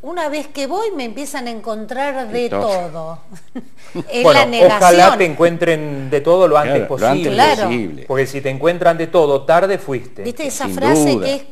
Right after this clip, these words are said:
Speaker 1: neg-, negadora?
Speaker 2: Es negadora. Eh, vale decir, uno no quiere informarse de, de lo que le puede estar pasando.
Speaker 1: Claro.
Speaker 2: ¿Sí?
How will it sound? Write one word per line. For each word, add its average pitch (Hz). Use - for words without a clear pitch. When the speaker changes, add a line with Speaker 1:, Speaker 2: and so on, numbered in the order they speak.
Speaker 1:
neg-, 220
negadora? 208
Speaker 2:
Es 117
negadora. 151
Eh, 90
vale 127
decir, 107
uno 214
no 185
quiere 160
informarse 123
de, 110
de 101
lo 101
que 101
le 98
puede 139
estar 120
pasando. 104
Speaker 1:
Claro. 175
Speaker 2:
¿Sí? 95